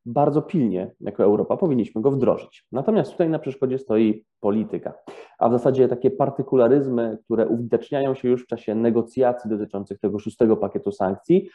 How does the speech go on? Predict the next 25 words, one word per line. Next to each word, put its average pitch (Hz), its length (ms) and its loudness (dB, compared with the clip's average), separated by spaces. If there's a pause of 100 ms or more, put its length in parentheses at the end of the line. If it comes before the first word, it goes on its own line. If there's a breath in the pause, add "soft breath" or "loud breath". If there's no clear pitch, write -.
(160 loud breath)
e, 113 200 4
i 139 200 6
potencjalnego 107 840 0
embarga. 92 560 -6
To 107 80 -4
znaczy 110 500 2 (200 loud breath)
Komisja 214 260 4
Europejska, 180 560 4
podejmując 135 840 2
próbę 104 300 0
nałożenia 107 440 -4
takiego 104 280 -10
embarga, 101 360 -2
wiedziała, 139 500 4
że 120 140 -4
na 123 120 -4
pewno 143 280 -6
spotka - 340 -6
się 123 140 -8
z 120 40 2
oporem 113 480 2
z 110 40 -8
niektórych 104 400 -4
państw 95 240 -6
członkowskich. - 560 -4